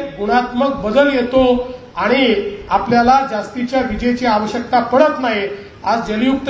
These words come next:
शिवारच्या माध्यमातनं आपण विहीर पुनर्भरणच्या अनेक योजना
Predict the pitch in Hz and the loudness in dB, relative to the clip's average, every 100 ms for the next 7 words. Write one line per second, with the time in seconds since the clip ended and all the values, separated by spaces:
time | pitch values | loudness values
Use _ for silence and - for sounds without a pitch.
0 | 254 247 247 - 262 214 208 214 240 254 | 0 2 2 2 0 0 0 2 4 4
1 | 247 233 202 202 - - - 190 240 233 | 2 2 2 0 -8 -12 -6 -2 0 0
2 | 208 240 285 - 240 262 233 240 247 269 | 2 2 2 2 2 2 2 2 0 2
3 | 262 226 233 294 285 277 247 254 262 | 2 2 0 0 0 0 2 4 4